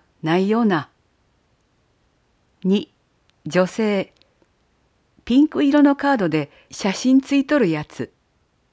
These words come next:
「こんなが」とカードを見せる。父親、「ああ、それけ。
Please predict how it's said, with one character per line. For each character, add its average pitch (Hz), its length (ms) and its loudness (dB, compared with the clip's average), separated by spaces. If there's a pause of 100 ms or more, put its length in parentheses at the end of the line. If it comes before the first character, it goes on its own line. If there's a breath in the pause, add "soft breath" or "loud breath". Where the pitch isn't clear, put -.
(280)
「こ 170 180 -2
ん 185 100 0
な 190 120 0
が」 202 300 -4 (720)
と 147 220 -6 (420 soft breath)
カ 277 200 -2
ー 262 40 -2
ド 147 180 -6
を 120 60 -10
見 127 160 -10
せ 127 180 -12
る。 117 180 -16 (1400)
父 - 340 -4
親、 196 380 0 (480)
「あ 196 380 0
あ、 - 0 - (140)
そ - 200 -8
れ 208 120 -4
け。 269 440 -2